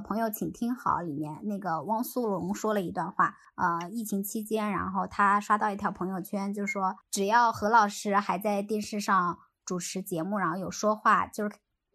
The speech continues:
在家里那个电视里有传来何老师的声音，就会觉得这个世界上好像什么已-，都没变一样。我感觉何老师对于我来说，就是那种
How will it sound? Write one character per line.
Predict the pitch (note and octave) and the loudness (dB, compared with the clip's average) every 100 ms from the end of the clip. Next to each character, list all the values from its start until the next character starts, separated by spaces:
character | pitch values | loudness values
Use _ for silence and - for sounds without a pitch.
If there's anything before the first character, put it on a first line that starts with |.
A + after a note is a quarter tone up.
| _ | _
在 | - A3 | 0 0
家 | G#3+ A3 | 4 4
里 | G#3 | 4
那 | F3+ | -4
个 | F#3 | -4
电 | G#3 G#3+ | -2 -2
视 | G#3 G3+ | -2 -4
里 | F3 | -4
有 | D#3 | -4
传 | G3+ F3+ | -2 -2
来 | F3+ | -2
何 | F#3+ F3 | -2 4
老 | F#3+ D#3 | 4 4
师 | F3 | -6
的 | |
声 | F3 - F3+ | -8 -4 -4
音， | G3 - _ - | -6 -10 _ -4
就 | A#3 | -2
会 | A#3 G#3+ | 0 -2
觉 | G3+ F3+ | -4 -4
得 | F#3+ F#3+ | -2 -2
这 | A3 | -2
个 | G#3+ | -4
世 | G#3 | -2
界 | G#3 G3 | -2 0
上 | G3 F#3 | 2 0
好 | - E3+ | -2 -4
像 | F#3+ | -2
什 | G3 D#3+ | -2 -2
么 | F3 | -2
已-， | F#3 D#3+ _ _ - | -2 -4 _ _ -2
都 | G#3+ | 0
没 | G#3 F#3+ | 0 -2
变 | C4+ B3 F3+ | -2 -2 -2
一 | |
样。 | D#3 - - - _ - | -4 -6 -12 -20 _ -8
我 | B3+ | 0
感 | A3 F#3+ | 0 0
觉 | F#3 F#3 G3+ | -2 -2 0
何 | - A3 | 2 6
老 | G#3+ | 6
师 | G#3 A3 | 4 -2
对 | A3+ | 0
于 | G#3+ | 2
我 | G#3+ | 2
来 | - | 0
说， | F#3+ - G3 G3 _ _ _ _ | -4 -2 0 0 _ _ _ _
就 | - A#3 | -6 -4
是 | A#3 | -4
那 | A3+ A3 | -4 -2
种 | F#3 D#3+ D#3 | -2 -4 -6